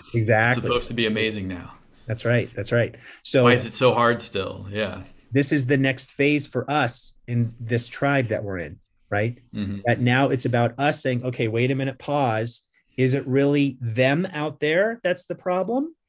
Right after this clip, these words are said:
Speaker 1: Is it really my new partner that's, oh, she's like all the rest of them?" Or is it for me to kind of pause and say, "Wait a minute, but I'm the one manifesting all of this. So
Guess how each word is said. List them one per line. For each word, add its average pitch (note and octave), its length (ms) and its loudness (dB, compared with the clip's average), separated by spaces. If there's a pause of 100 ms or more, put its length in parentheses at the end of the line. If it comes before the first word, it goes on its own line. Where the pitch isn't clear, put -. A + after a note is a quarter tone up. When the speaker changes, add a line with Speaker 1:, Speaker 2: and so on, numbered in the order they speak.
(180)
Speaker 1:
Is C3+ 120 2
it C#3+ 100 2
really D#3 280 2
my C3+ 180 0
new C3+ 320 4
partner F3 680 -2 (400)
that's, D#3+ 280 -2
oh, C3+ 300 0
she's C3 260 -4
like A#2+ 220 -2
all C3 320 2
the F3 100 2
rest D3 340 -2
of G2+ 80 -10
them?" F2 220 -16 (580)
Or D3 440 4
is C#3+ 180 2
it C3 260 -4
for C#3+ 140 -2
me D3 260 2
to F3+ 120 -8
kind D#3 180 -4
of B2 80 -6
pause D3 340 0
and C#3 100 -2
say, C3+ 140 0
"Wait C#3 200 0
a D3 40 0
minute, A2 240 -4 (420)
but C3+ 200 -4 (400)
I'm D#3 220 2
the F3 80 4
one C#3 180 2
manifesting B2+ 560 0
all G#2 160 -4
of F#2+ 80 -6
this. F#2+ 440 -4 (340)
So A#2+ 760 6